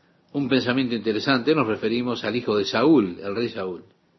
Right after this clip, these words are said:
Él decía, "Me pregunto si Dios quiere entregar a los filisteos en las manos de Israel hoy. Si Dios quiere entregar a los filisteos a Israel hoy, Él,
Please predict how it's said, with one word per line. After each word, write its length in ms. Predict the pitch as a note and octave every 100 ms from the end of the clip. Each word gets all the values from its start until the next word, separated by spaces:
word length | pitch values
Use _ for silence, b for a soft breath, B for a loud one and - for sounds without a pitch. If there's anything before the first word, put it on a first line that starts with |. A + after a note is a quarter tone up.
| _ _ _ _ _ b b b b b
Él 120 | F#3
decía, 280 | G3 G3 F3
"Me 120 | D#3+
pregunto 460 | D#3 F3+ A3 G3+ E3+
si 180 | C3 B2+
Dios 460 | D#3 F3 E3+ - _ _ _ _ _ _ _ _ _ -
quiere 240 | D#3 D#3
entregar 560 | B2+ A#2+ B2+ C#3 C#3 -
a 120 | B2+
los 160 | A#2 A#2
filisteos 680 | B2 G#2+ G2 C#3+ C3+ A#2+ -
en 180 | G#2+ G#2
las 120 | G2
manos 260 | B2+ B2 G#2+
de 60 |
Israel 380 | G#2 A2 G#2 G2
hoy. 240 | F2 E2+ _ _ _ _ _ _ _ _ _ _ _ _ _ _ _ _ _
Si 280 | - A#2 A#2+
Dios 220 | D3+ D3
quiere 240 | - B2+
entregar 260 | A2+ G#2 G#2+
a 40 |
los 120 | G2+
filisteos 520 | F#2 F#2 F#2 A2+ G#2 A2
a 60 |
Israel 380 | F2+ G2 F#2+ F2+
hoy, 220 | F2 F2 _ _
Él, 460 | D3+ F3 G3 G3+